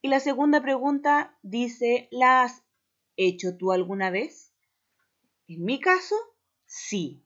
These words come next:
Después de terminar la clase, me quedo a recoger los lápices que quedan ahí tirados en el piso o a recorre-, a recoger los papeles para poder reciclarlos. Pero ¿tú has hecho alguna vez esta acción de limpiar la escuela?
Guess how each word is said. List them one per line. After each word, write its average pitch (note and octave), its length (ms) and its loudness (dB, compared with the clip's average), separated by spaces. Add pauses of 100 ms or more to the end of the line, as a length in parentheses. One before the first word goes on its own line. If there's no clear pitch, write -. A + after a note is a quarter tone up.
Después F#3+ 360 -4
de G3+ 100 -2
terminar E3+ 440 -2
la D#3 180 -6
clase, D4 680 2
me G3 160 -6
quedo E3+ 180 0
a E3 40 0
recoger E3 400 -10
los D#3 180 -16
lápices G3+ 960 2
que F#3+ 140 -6
quedan F3 340 0
ahí F3 300 -6
tirados E3+ 360 0
en E3 60 -8
el D#3 160 -10
piso B3 760 -6 (320)
o F#3+ 140 2
a F#3 80 4
recorre-, F3 500 -6
a E3 180 2
recoger E3+ 380 -6
los F3+ 120 -4
papeles F3+ 400 -4
para E3+ 260 -4
poder E3+ 240 -4
reciclarlos. G3+ 800 -4 (380)
Pero C4 260 4
¿tú D4+ 140 2
has E4 180 2
hecho G#3 220 -2
alguna G#3+ 320 -2
vez A#3 240 -2
esta A3 200 -6
acción G#3 380 -6
de G3+ 120 -2
limpiar F#3 760 -2 (380)
la G3+ 140 0
escuela? A#3+ 600 -2